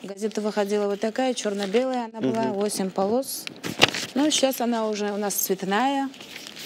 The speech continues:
Speaker 1: красивая. Она выходит также в Москве, как и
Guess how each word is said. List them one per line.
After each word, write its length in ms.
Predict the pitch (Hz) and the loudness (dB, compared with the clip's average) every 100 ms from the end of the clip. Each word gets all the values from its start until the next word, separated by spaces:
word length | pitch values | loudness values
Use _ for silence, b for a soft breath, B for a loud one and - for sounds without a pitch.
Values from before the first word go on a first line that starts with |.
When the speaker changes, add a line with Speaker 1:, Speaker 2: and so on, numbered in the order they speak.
| - | -2
Speaker 1:
красивая. 680 | 190 190 - 247 262 254 226 | 0 0 0 2 2 2 2
Она 180 | 214 202 | 2 0
выходит 360 | 196 - 202 190 - | 0 0 0 0 -4
также 320 | 202 190 185 | -2 -2 -2
в 60 | 185 | -2
Москве, 400 | 180 - 226 247 | -2 0 0 2
как 180 | 214 190 | 0 -2
и 220 | 196 190 | -2 0